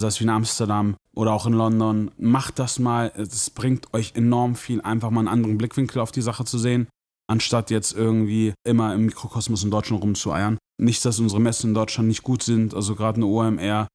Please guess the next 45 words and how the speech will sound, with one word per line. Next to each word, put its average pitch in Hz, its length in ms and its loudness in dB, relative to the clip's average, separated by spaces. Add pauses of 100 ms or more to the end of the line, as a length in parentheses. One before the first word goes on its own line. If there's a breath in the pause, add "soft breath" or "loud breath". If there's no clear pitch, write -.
(160)
auch 104 220 -2
gerade 107 340 -2
die 110 60 0
Messen 113 260 2
von 110 180 -2
René, 110 340 2
schönen 110 260 -2
Gruß, 104 260 -4
die 107 120 -8
Tactics, 110 500 -6 (280)
ist - 140 -2
super, 113 300 0
gerade 117 420 2
um 107 140 0
Publisher 120 600 -2 (140)
zu - 160 0
sehen, 117 460 2
die 110 220 0
tagtäglich 117 760 -4
auf 110 240 -4
dem, 110 320 0
ja, 104 180 -2 (240)
auf 107 140 -2
dem 117 140 2
deutschen 120 320 2
Markt 117 240 0
tätig 120 280 -2
sind, 113 300 0
aber 110 240 0
gerade 123 360 0
um 120 120 2
einfach 120 180 0
mal 120 140 0
zu - 160 -8
gucken, 110 280 -4
was 127 200 -2
gibt - 160 -4
es - 140 -2
noch, 135 260 0
was 113 140 -4
für 120 200 -2
andere 120 220 2
Möglichkeiten 123 580 -2
habe 123 200 0
ich, - 80 -8